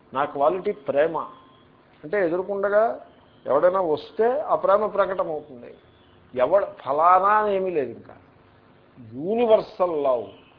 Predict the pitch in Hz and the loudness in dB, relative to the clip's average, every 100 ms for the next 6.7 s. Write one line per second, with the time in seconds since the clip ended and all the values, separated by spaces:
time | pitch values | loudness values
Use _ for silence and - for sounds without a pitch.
0 | _ _ _ _ - 117 185 202 196 196 | _ _ _ _ -20 -8 -2 -2 0 -2
1 | 147 127 139 196 202 202 147 107 123 147 | 0 0 0 0 -4 -10 -10 -4 -2 -2
2 | 202 208 208 190 - 147 143 143 139 110 | -2 -2 -2 -6 -10 -6 -4 -2 -2 -4
3 | - - _ _ _ _ _ _ 113 131 | -10 -20 _ _ _ _ _ _ 0 2
4 | 185 190 170 120 127 196 214 - 196 180 | 2 0 -4 4 6 6 2 -2 -4 0
5 | 160 143 143 117 104 151 202 - - 185 | 0 0 0 -2 4 4 4 0 -4 -2
6 | 175 165 - 139 135 139 | 0 -2 -4 -6 -2 -2